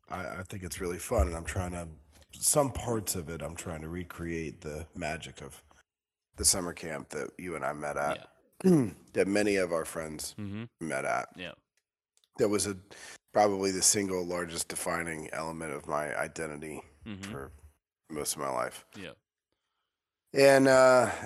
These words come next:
Speaker 1: you know, I, at one point, was trying to convince a bunch of my friends, anybody that would bite, to try and, like, buy the,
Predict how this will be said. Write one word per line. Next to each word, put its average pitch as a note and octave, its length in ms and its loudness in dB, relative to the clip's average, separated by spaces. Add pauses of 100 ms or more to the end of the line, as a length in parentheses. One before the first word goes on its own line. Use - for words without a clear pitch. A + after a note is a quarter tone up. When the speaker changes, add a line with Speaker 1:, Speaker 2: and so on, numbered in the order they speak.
(140)
Speaker 1:
you C3 160 -2
know, A#2 140 6
I, A#2+ 340 6
at A#2 140 4
one C3 220 2
point, A2+ 680 -2 (2750)
was - 200 -8
trying B2+ 220 6
to A#2 60 0
convince G#2 380 -4
a G2 40 -6
bunch F#2 220 -2
of F#2 60 -4
my F2+ 120 -2
friends, F2 680 -4 (340)
anybody F2+ 440 0
that E2+ 140 -8
would E2 180 -12
bite, E2 340 -4 (680)
to - 100 -8
try F#2+ 360 2
and, E2 180 -8 (240)
like, E2 200 -6
buy D2+ 380 0 (100)
the, C2+ 120 -12